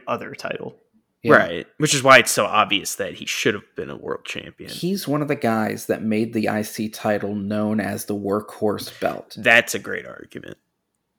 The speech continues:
Speaker 3: Now you're cooking with gas.
Speaker 2: Yeah, I mean, that, okay, I guess when I was talking about all the technical stuff, I should have prefaced it with, he helped put the I C title on the map.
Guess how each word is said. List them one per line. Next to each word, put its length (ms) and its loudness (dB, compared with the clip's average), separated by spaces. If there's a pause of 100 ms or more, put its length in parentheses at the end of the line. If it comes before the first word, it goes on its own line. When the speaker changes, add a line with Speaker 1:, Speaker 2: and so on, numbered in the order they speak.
(140)
Speaker 3:
Now 180 0
you're 360 -2
cooking 280 -8
with 140 -18
gas. 540 -12 (1300)
Speaker 2:
Yeah, 260 0 (100)
I 60 0
mean, 160 0
that, 340 0 (400)
okay, 260 2
I 60 2
guess 160 6
when 100 4
I 20 6
was 120 2
talking 160 4
about 100 6
all 60 2
the 60 -4
technical 380 -2
stuff, 400 -6 (400)
I 80 -2
should 180 0
have 120 -2
prefaced 480 0
it 140 -6
with, 360 -6 (540)
he 240 -2
helped 380 0
put 160 2
the 140 2
I 80 2
C 200 -4
title 340 -4
on 140 -6
the 60 -10
map. 340 -10